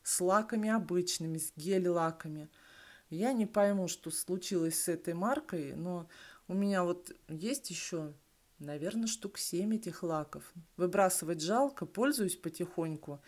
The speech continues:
Ещё не все вот так разлезлись. Ну, в общем,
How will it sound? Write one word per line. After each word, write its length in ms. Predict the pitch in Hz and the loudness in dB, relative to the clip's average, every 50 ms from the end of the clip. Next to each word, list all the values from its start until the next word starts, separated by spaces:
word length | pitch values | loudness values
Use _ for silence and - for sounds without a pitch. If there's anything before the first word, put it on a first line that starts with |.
| - - - - | -20 -16 -6 -2
Ещё 280 | 180 180 - - 220 | 0 2 4 4 4
не 160 | 196 190 185 185 | 4 4 4 2
все 260 | - - - 254 285 | 2 0 2 2 2
вот 160 | 294 - - | 2 2 2
так 240 | - 170 156 - - | 2 0 0 0 0
разлезлись. 800 | - 180 180 175 180 185 160 156 151 139 147 131 139 - - - _ - - - - - - - - - - - _ _ _ _ _ _ _ - | 2 2 2 2 2 2 2 2 2 0 -4 -8 -8 -10 -14 -16 _ -20 -20 -20 -20 -20 -20 -20 -20 -20 -20 -20 _ _ _ _ _ _ _ -12
Ну, 380 | 185 180 190 208 226 233 226 | -10 -6 -4 -2 -2 0 0
в 80 | 208 247 | 0 0
общем, 420 | 247 208 - - 214 202 190 - | 0 0 0 0 0 0 -2 -2